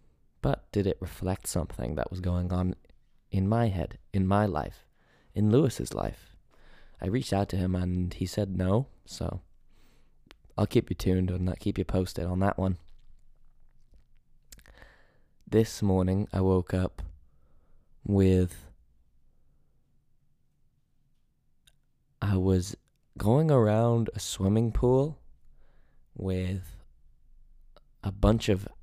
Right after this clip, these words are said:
like, American football players, I think. It's like a swimming pool in the shape of a circle.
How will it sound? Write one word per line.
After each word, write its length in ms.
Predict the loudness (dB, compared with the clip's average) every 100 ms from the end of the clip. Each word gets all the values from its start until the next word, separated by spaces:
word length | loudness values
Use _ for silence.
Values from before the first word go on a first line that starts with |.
| -20 -20 -16
like, 200 | -14 -14 -18 -20 _ -20 -10
American 480 | -2 2 4 2 -4
football 500 | -4 -6 -2 -4 -2
players, 400 | 0 2 2 0
I 80 |
think. 380 | 2 2 2 -2 _
It's 100 | -14
like 120 | -10
a 40 | -4
swimming 360 | 0 2 2
pool 340 | 4 4 2 -2 -18 -20 -20 -8
in 120 | -6
the 60 | -4
shape 280 | -2 0
of 120 | 0 -4
a 100 | -6
circle. 680 | 0 4 4 4 2 2